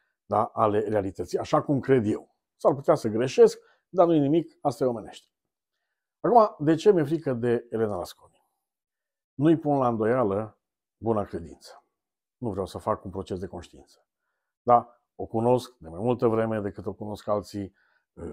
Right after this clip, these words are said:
știu ce a făcut în televiziune, la Pro T V, campanii extraordinare, însă acum vorbim despre candidat. Și am avut,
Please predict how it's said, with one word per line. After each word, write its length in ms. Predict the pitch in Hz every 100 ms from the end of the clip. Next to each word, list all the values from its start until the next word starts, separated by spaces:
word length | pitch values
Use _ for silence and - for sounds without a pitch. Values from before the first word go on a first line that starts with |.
| 80
știu 260 | - - 131
ce 140 | 135
a 40 |
făcut 340 | 120 117 123 -
în 400 | 110 110 104 104
televiziune, 560 | 110 98 90 95 110
la 120 | 95 85
Pro 160 | 92
T 60 | 87
V, 280 | 95 107 107
campanii 640 | 92 87 95 92 85 - -
extraordinare, 920 | 113 - 98 85 95 123 127 120 117 _ _ _ _ _ -
însă 340 | 175 180 170
acum 260 | 123 - 127
vorbim 200 | 135 143
despre 240 | 131 131
candidat. 560 | 123 120 107 - _ _ _ _ _ _ _ _ _ _ _
Și 120 | -
am 100 | 127
avut, 420 | 120 131 208 -